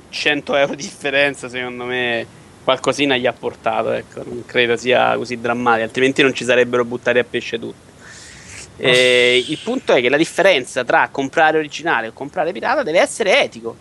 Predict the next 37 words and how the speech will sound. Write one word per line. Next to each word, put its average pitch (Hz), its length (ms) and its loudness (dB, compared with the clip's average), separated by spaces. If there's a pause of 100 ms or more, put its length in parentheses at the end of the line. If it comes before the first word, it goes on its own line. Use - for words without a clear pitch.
cioè 95 300 -10
se, 202 420 -2
se 208 120 -2
vuoi 247 180 0
comprare, 240 480 4
eh, 285 420 2
non 170 160 0
devi 190 360 2
trovare 151 320 4
il 143 80 2
modo, 151 140 0
cioè, 139 140 0
"Il - 40 -2
prodotto 156 400 0
è 147 40 4
uguale, 151 420 4
allora 135 300 -2
me 131 80 -6
lo 127 100 -8
compro 123 240 -12
pirata". 113 260 -14
No, 226 200 -2 (800)
stai 190 200 0
comprando 180 460 0
qualcosa 254 520 -6
che 160 280 -4
è 147 40 0
uguale 160 380 0
digitale, 226 500 -4
ma 135 340 -4
lo, 143 160 -8 (120)
lo 139 120 -10
devi 170 180 0
pagare, 147 400 2
non 110 80 -10
stai - 180 -4
rubando, 151 800 0